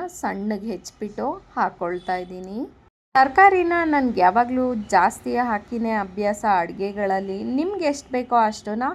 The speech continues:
ಹಾಕ್ಕೊಳ್ಬೋದು. ಮುಕ್ಕಾಲು ಕಪ್ಪಷ್ಟು ಹೆಸರು ಬೇಳೆನ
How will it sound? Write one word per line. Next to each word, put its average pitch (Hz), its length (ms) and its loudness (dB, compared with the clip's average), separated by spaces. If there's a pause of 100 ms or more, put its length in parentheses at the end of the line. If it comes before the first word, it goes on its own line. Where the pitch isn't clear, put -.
(160)
ಹಾಕ್ಕೊಳ್ಬೋದು. 185 840 -6 (640)
ಮುಕ್ಕಾಲು 415 360 4
ಕಪ್ಪಷ್ಟು 311 640 2
ಹೆಸರು 262 460 -2
ಬೇಳೆನ 254 440 2